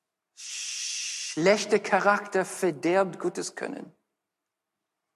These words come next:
Ein unmoralisches Leben, ein unethisches Leben zu führen, wird der beste Einsatz,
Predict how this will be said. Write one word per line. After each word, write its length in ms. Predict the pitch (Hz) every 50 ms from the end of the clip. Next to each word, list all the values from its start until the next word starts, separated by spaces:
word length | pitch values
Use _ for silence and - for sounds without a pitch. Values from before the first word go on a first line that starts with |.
| _ _ _ _ _ _ _ _ _ _ _ _ _ _ _ _ _ _ _ _ _ _ _ _ _ _ _ _ _ _ _ _ _ _ _ -
Ein 160 | - - 151
unmoralisches 1200 | - - - 180 196 214 214 214 214 208 202 190 180 196 202 208 214 214 208 202 - 214 202 - -
Leben, 480 | 185 175 180 196 208 214 185 170 151
ein 160 | 156 156 165 -
unethisches 1000 | - 202 202 208 208 202 208 220 233 240 226 208 - 208 190 - 214 - -
Leben 540 | 196 190 190 196 220 233 208 196 196 190 -
zu 180 | - - 185 175
führen, 640 | - - 185 175 165 156 - - - - - _ _ _ _ _ _ _ _ _ _ _ _ _ _ _ _ _ _ _ _ _ _ _
wird 300 | - 202 202 196 202 202
der 260 | 196 185 185 180 180 - - - - _ _ -
beste 440 | 233 240 - - - 247 233 226
Einsatz, 680 | 208 202 202 208 214 208 165 175 131 107 - - - -